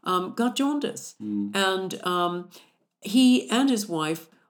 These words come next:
Speaker 1: had looked online and realized, looking at side effects of the
Speaker 2: <laughs>
Speaker 1: drug they had given her for high blood pressure post-birth
Speaker 2: Mm.
Speaker 1: caused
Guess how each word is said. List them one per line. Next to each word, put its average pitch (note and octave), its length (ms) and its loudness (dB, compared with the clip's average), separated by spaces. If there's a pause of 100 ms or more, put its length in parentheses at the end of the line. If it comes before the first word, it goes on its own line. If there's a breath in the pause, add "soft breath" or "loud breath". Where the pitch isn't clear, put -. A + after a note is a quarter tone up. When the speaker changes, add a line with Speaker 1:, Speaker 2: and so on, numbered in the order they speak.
Speaker 1:
had F#3 220 -4
looked A3+ 340 2
online F3 760 0
and F3 220 -2
realized, D#3+ 600 -2
looking F3+ 280 -2
at G#3 100 -4
side F3 260 -4
effects D3+ 340 -2
of C3+ 120 -8
the C#3+ 80 -4
Speaker 2:
<laughs> - 180 -10
Speaker 1:
drug G#3 300 2
they G3+ 160 2
had D3+ 200 -6
given G#3 280 2
her E3 240 -2
for D3 220 -6
high D#3+ 200 -2
blood D3 320 -4
pressure C3+ 480 -6 (180 loud breath)
post-birth G3+ 680 0 (200 soft breath)
Speaker 2:
Mm. G2+ 160 -4
Speaker 1:
caused C#3+ 420 -2